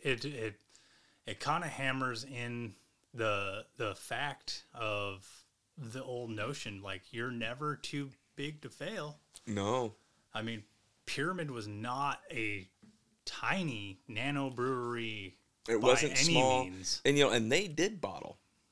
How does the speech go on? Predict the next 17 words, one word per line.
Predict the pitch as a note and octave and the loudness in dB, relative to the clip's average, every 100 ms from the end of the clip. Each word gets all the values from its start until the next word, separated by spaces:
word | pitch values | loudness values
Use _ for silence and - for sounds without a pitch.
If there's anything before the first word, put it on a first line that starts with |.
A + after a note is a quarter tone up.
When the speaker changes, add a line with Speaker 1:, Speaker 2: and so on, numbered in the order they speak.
| - | -4
Speaker 1:
Yeah. | A#2 D3+ - - - - | -2 -2 -6 -14 -20 -2
Speaker 2:
They | A2+ D3+ | 2 2
were | C#3 E3+ | 2 -2
bottling | D#3+ G#2 F#2 F#2 F2 | 0 -2 0 -4 -6
and | F#2 D#2+ | -10 -10
canning. | G#2+ F#2 F2+ D#2 - - - - | -6 -4 -4 -10 -16 -20 -20 -8
So | - A2 G#2 G2+ G2 | 0 4 6 6 2
it's, | G2 - - A2 | -2 -4 -4 -4
I | |
mean, | G#2 G2+ | -2 -2
it's | G2+ - | -2 -2
just | - - - | -4 -6 -8
proof | - G#2 A#2 - - - _ - | -2 0 -2 -6 -16 -20 _ -6
right | G#2 G2+ - | -2 -2 2
there | G2+ B2+ F#2+ | 0 2 0
that, | F2+ F#2 F2 G2+ | -2 -6 -6 -4
um, | F#2 F2+ F2 | -2 -4 -8